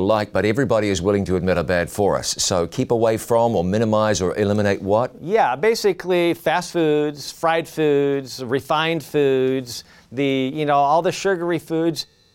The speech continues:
Speaker 2: <laughs> There are so many studies we could <laughs> cover, John, but i-, if, if you're gonna start with avoiding one thing that's really bad for the brain,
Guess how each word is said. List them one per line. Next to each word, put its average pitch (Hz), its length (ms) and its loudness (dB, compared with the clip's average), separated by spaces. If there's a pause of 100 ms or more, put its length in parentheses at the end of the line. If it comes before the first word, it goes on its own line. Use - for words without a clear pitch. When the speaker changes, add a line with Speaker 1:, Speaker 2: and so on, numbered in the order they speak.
(380)
Speaker 2:
<laughs> 185 200 -4
There 175 200 2
are 151 60 0
so 220 280 0
many 247 160 4
studies 170 420 2
we 143 80 -2
could - 220 -2
<laughs> - 120 -4
cover, 143 260 -2
John, 110 400 -4 (340)
but 147 280 0 (220)
i-, 165 40 2
if, 170 360 0
if - 180 -6
you're 175 120 0
gonna 196 240 0
start 208 360 0
with 165 160 -2
avoiding 143 640 0
one 202 280 0
thing 170 320 0
that's 131 200 -4
really 175 400 2
bad 170 280 0
for 160 120 -6
the 165 80 2
brain, 147 500 -2